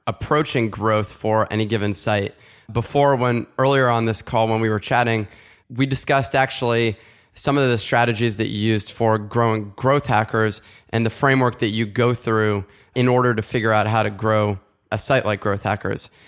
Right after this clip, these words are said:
So maybe it would be best to start off, uh, real quickly with explaining the framework that you like to use, and then we can discuss how that applies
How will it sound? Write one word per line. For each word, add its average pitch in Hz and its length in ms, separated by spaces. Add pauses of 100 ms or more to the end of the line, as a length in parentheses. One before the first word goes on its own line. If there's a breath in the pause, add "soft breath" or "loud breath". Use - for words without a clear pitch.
(120 loud breath)
So 135 340 (140)
maybe 147 220
it 208 40
would 208 60
be 190 80
best 143 260
to 131 60
start 135 240
off, 123 300 (340 soft breath)
uh, 120 120
real 127 200
quickly 147 440
with 123 200
explaining 120 800
the 107 220
framework 135 640
that 117 120
you 110 200
like 107 220
to 110 120
use, 107 380 (220 loud breath)
and 120 120
then 147 100
we 151 120
can 123 440 (140)
discuss 123 420
how 117 140
that 107 140
applies 110 460